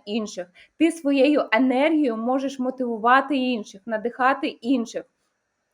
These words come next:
заряджати їх позитивом, і з такими людьми, як ти, дуже приємно проводити час. Соціальні навички, легко будуєш мережі контактів та дружні стосунки,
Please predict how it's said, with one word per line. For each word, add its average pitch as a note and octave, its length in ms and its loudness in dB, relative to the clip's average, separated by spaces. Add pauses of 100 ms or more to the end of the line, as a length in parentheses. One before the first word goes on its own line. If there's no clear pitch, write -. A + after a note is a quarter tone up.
(220)
заряджати C#4 720 4
їх C4 260 -4
позитивом, A#3+ 720 -2 (320)
і D4+ 220 2 (100)
з - 80 -16
такими C4 420 2
людьми, A3+ 380 -2
як G3+ 200 -4
ти, D#4 180 0
дуже A#3+ 260 0
приємно A3+ 600 -2
проводити G#3+ 540 -4
час. - 400 -2 (360)
Соціальні D#4+ 580 4
навички, G#3 600 2
легко C#4 380 2
будуєш B3+ 500 -2 (200)
мережі B3 540 2
контактів B3+ 720 2
та G#3+ 100 -2
дружні A#3+ 460 -2
стосунки, G3 640 -12